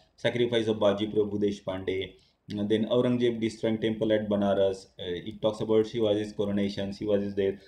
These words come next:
So, you know, cro-, I have just listed out the important information. You can just go through. The, I don't think they, there is any need of, uh, explanation. It, it will become repetitive. So,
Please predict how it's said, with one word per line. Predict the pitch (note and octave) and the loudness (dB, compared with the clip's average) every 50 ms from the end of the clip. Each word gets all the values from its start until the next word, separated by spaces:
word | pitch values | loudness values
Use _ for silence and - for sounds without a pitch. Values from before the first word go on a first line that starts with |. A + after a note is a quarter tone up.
| - _ | -20 _
So, | - - | 0 2
you | A3 C4 | 2 4
know, | E4+ C#4+ - | 4 2 2
cro-, | - G3 F#3 D3 - - | 2 2 2 2 2 2
I | D3 E3 | 2 2
have | E3 F#3 F#3+ F#3 | 4 2 2 2
just | G3+ G#3 G#3 - | 0 -2 -2 -2
listed | F3 E3+ E3 - A#3+ A3+ A3+ | 0 0 0 0 0 0 2
out | A3+ G#3+ - F3+ | 2 0 0 0
the | F#3+ | -2
important | E3 D3+ D3+ D#3 E3 D#3+ D#3+ D#3 D3 | -2 -2 -2 -4 -4 -4 -4 -6 -8
information. | C#3+ - D3 C#3+ C#3 C#3 C3+ C3+ - - F4 E4+ - - | -4 -2 0 0 0 -2 -4 -4 -6 -8 -10 -12 -12 -14
You | - - B2 B2+ | -8 -6 -6 -6
can | - - B2 B2 | -4 -6 -6 -6
just | A#2+ A#2+ A#2+ - - - - A2 | -6 -8 -8 -10 -14 -18 -8 -4
go | A2 A2+ A2+ | -2 -2 -2
through. | A2+ - C#3+ - - | -4 -6 -10 -10 -10
The, | - - - - | -14 -12 -10 -10
I | F2 | -8
don't | F#2+ G2 G2 G2 - | -8 -8 -10 -10 -8
think | G#2 G2+ G2+ G2+ G2+ C#2+ F2+ G2+ | -8 -6 -6 -6 -6 -8 -10 -6
they, | G2 G2 F#2 F2+ - - - _ _ _ _ _ _ - | -6 -4 -4 -6 -8 -10 -14 _ _ _ _ _ _ -6
there | - G2 F#2+ | -4 -4 -4
is | F#2+ F#2 F#2+ | -4 -4 -6
any | F#2+ F#2+ F#2 | -8 -6 -6
need | F#2 G2 A2 A#2 | -6 -4 -4 -2
of, | G#2+ G2+ G2 - - F#2 | -2 -2 -2 -4 -6 -6
uh, | F2+ F2 F2 E2+ E2+ E2+ E2 E2 E2 E2 E2 - _ _ _ _ _ _ _ _ _ _ _ _ _ _ _ _ _ _ _ _ _ _ _ _ _ _ _ _ _ | -4 -2 -2 -2 -2 -2 -4 -4 -6 -10 -12 -16 _ _ _ _ _ _ _ _ _ _ _ _ _ _ _ _ _ _ _ _ _ _ _ _ _ _ _ _ _
explanation. | - F2+ - - - G2+ G2+ G2+ G2+ - D#3 E3 | -12 -12 -10 -8 -6 -4 -2 -2 -2 -4 -6 -6
It, | B2 - - - | -8 -8 -10 -10
it | - - A2+ | -12 -10 -8
will | F#2 | -6
become | F2+ F2+ F2+ F#2 F2+ | -6 -6 -6 -6 -6
repetitive. | F#2 G2+ G2+ - F2 F2 E2 E2 E2+ E2+ E2+ E2+ - _ _ _ _ _ | -8 -6 -6 -6 -6 -6 -6 -6 -6 -8 -8 -10 -14 _ _ _ _ _
So, | _ - - A2 G#2+ G#2+ G#2+ G#2 - - - | _ -4 0 2 2 4 2 0 -2 -4 -10